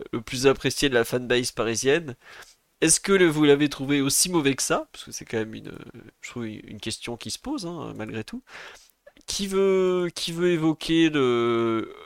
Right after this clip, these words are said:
la grande saucisse espagnole qui a donc joué, euh, tout le match ? C'est comme quoi son, son entraîneur a pas forcément tout détesté dans sa rencontre. Euh... Daryl, tu veux parler du match de Fabian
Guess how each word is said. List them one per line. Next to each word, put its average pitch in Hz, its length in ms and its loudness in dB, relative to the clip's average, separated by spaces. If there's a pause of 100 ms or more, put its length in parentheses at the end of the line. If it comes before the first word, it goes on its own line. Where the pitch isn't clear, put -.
(280)
la 117 300 2
grande 143 260 2
saucisse - 440 0
espagnole 135 640 2
qui - 220 -4
a 113 60 2
donc 123 320 -6
joué, 120 440 2
euh, 113 540 2 (100)
tout 240 100 -4
le 214 60 -4
match ? - 360 -4 (260)
C'est - 160 -20
comme - 160 -16
quoi - 160 -10
son, - 180 -16 (760)
son - 240 -12
entraîneur 117 420 -2
a 107 80 2
pas 113 100 -6
forcément 117 420 -6
tout - 200 -10
détesté 120 460 -6
dans 120 100 -8
sa - 160 -2
rencontre. 131 480 -10 (480)
Euh... 120 1120 6 (840)
Daryl, 147 460 6
tu - 140 -6
veux 131 140 0
parler 139 260 6
du 139 120 -4
match 143 260 0
de 139 80 -4
Fabian 139 300 2